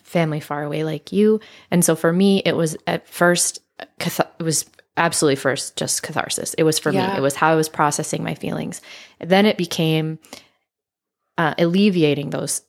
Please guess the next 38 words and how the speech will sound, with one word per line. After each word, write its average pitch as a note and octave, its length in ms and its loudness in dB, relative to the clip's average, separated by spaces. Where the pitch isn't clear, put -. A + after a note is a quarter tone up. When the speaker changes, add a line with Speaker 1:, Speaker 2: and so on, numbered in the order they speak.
Speaker 1:
those D#3 180 0
questions. - 720 -4
Speaker 2:
Yeah, G3+ 400 -2
for - 60 -10
Speaker 1:
Because E3+ 580 2
Speaker 2:
sure. - 140 -20
Speaker 1:
even, A#3+ 360 2
I G#3 60 2
don't C#4+ 140 4
want A#3+ 140 2
people F#3 200 -2
to E3 100 -4
stop, - 320 -2
like D#3 160 -4
you D3+ 60 -2
said, C#3 200 -2
I C#3+ 60 -6
don't F3+ 100 0
want G3+ 140 0
people G3 180 -2
to - 100 -10
stop - 240 -4
talking A#3+ 460 0
to - 140 -6
me, D#3 260 -6
but F3+ 200 2
it F#3+ 160 0
changed F#3 580 2
what E3 180 2
they D3 100 0
were - 120 -2
saying. - 440 -6
Speaker 2:
Yeah. F#3+ 260 -6
Speaker 1:
Because F#3 300 0
they F3+ 140 4
knew, G3 580 2
"How's D#3 380 0
Chris?" - 460 -10